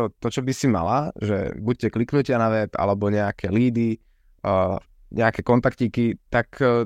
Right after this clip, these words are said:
to asi nie je pre teba. Po prípade, ono je veľmi ťažko povedať, kto by nemal byť na Instagrame, pretože teraz už sú tam také mikrokomunity a také bizarné mikrotrendy,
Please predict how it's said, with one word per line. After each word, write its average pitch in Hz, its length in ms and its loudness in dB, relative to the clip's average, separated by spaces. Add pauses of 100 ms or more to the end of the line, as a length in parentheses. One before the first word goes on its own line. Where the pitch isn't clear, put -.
to 127 280 0
asi 120 340 -4
nie 104 320 0
je 113 40 -2
pre 151 160 -2
teba. 165 380 2 (200)
Po 127 200 -4
prípade, 120 880 -2 (320)
ono 185 280 2 (220)
je 143 180 -4
veľmi 160 360 2
ťažko 147 300 0
povedať, 139 320 0
kto 127 140 -4
by 123 100 0
nemal 127 240 0
byť 110 140 -2
na 98 120 -6
Instagrame, 104 400 -2
pretože 110 380 -4
teraz 135 400 0
už 120 120 -4
sú 123 120 -6
tam 117 260 2 (420)
také 127 260 -2
mikrokomunity 131 920 0
a - 120 -2
také 123 260 -2 (320)
bizarné 127 680 2
mikrotrendy, 117 840 0